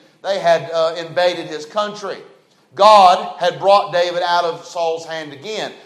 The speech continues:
So Saul, so David fled and went to En-Gedi. Now, En-Gedi is known, uh, really for Place of the Rocks. It's mentioned here, but En-Gedi is a place where really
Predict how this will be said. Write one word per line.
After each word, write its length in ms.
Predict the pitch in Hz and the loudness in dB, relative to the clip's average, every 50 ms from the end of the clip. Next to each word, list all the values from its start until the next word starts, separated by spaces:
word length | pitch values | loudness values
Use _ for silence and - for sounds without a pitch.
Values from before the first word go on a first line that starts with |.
| _ | _
So 220 | _ - 240 226 202 | _ -6 -4 -4 -4
Saul, 420 | 196 - - 285 285 285 - - | -4 -4 -2 0 0 0 -2 -4
so 280 | - - 233 214 202 208 | -8 -6 -4 -4 -2 0
David 500 | 233 254 294 330 330 285 196 165 165 165 | 4 4 4 4 2 -2 -2 -4 -4 -4
fled 680 | 165 - - 233 240 269 269 233 185 170 175 202 - - - - - - | -6 -12 -6 0 2 4 4 4 4 2 0 -2 -6 -8 -18 -18 -12 -10
and 180 | 175 185 180 | -8 -8 -8
went 180 | 180 196 196 196 | -8 -10 -10 -10
to 140 | 196 196 190 | -12 -12 -10
En-Gedi. 520 | 185 185 185 170 202 202 190 175 147 123 - - - - _ _ _ _ | -10 -10 -10 -4 0 2 2 2 0 -4 -12 -14 -20 -20 _ _ _ _
Now, 160 | 170 196 214 | -4 -4 -2
En-Gedi 640 | 214 214 214 208 175 170 254 294 302 285 240 214 202 | -2 -2 -6 -4 0 4 6 6 6 6 4 0 -4
is 200 | 185 180 - - | -4 -6 -6 -6
known, 440 | - 214 233 226 208 185 185 190 190 | -2 0 0 0 0 -4 -6 -8 -8
uh, 240 | 190 165 175 180 175 165 | -6 -6 -6 -6 -4 -2
really 320 | 190 233 240 214 190 185 | 0 0 0 0 -2 -4
for 180 | 180 - 175 170 | -6 -8 -12 -12
Place 400 | - - 214 220 220 202 208 - | -8 -4 -4 -4 -4 -4 -8 -10
of 60 | 190 | -10
the 100 | 175 180 | -8 -4
Rocks. 600 | 175 196 208 196 165 135 117 113 - - - - _ _ _ _ _ _ | 0 2 4 4 4 2 0 -4 -10 -16 -18 -20 _ _ _ _ _ _
It's 240 | - 180 180 170 190 | -14 -14 -14 -12 -10
mentioned 460 | 196 220 240 254 247 - - 190 175 156 | -6 -6 -6 -6 -8 -12 -14 -14 -12 -10
here, 320 | 185 180 175 175 175 180 | -6 -6 -4 -4 -4 -6
but 160 | 170 180 180 | -6 -6 -6
En-Gedi 580 | 190 202 208 202 196 214 240 269 269 262 240 214 | -4 -4 -6 -6 -2 0 2 2 2 0 -2 -6
is 160 | 202 185 - | -8 -8 -8
a 60 | 180 | -8
place 440 | 160 - 180 196 196 196 190 190 - | -10 -6 -4 -2 -2 -2 -4 -6 -10
where 180 | - 180 180 170 | -10 -8 -8 -6
really 380 | 180 226 247 220 196 185 175 | -2 -2 0 0 -2 -4 -6